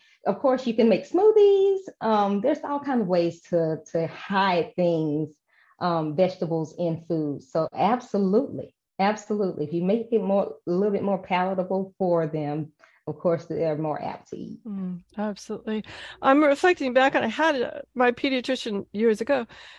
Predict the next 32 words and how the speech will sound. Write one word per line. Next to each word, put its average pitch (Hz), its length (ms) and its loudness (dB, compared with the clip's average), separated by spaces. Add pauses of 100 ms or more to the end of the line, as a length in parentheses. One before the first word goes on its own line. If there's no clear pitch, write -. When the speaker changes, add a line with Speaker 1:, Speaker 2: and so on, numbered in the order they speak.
(140)
Speaker 2:
I 262 100 2
said, 262 200 2
"Well, 240 140 6
you 254 120 2
just 311 160 -2
keep 311 200 0
serving 277 380 2
him 226 180 2
the 208 80 0
same 233 360 0
thing, - 340 -2
keep 208 180 -8
serving 233 280 0
the 214 100 -4
same 208 280 -4
thing." - 320 -4 (180)
But 226 220 0 (420)
after 311 260 4
a 294 40 6
while, 269 320 6
you 240 80 2
know, 226 100 0
four 285 200 2
or 330 40 0
five 220 260 0
days 247 240 2
of 226 120 -4
this, 202 220 -4
you're 247 100 -2
like, 202 200 -2
"Oh, 233 40 -6
s-, - 240 -10